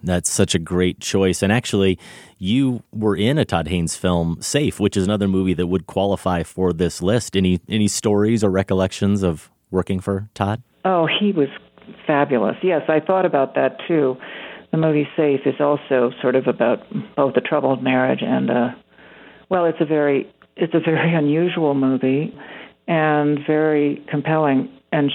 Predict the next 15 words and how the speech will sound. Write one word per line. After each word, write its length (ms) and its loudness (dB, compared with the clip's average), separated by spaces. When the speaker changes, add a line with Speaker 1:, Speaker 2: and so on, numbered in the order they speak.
Speaker 2:
she's 240 0
great 260 0
in 140 2
it, 100 -2
Julianne 360 2
Moore. 280 2
I 80 0
had 140 2
a 80 2
really 680 -2
wonderful 540 2
time 380 2
doing 220 2
that, 160 0
although 420 0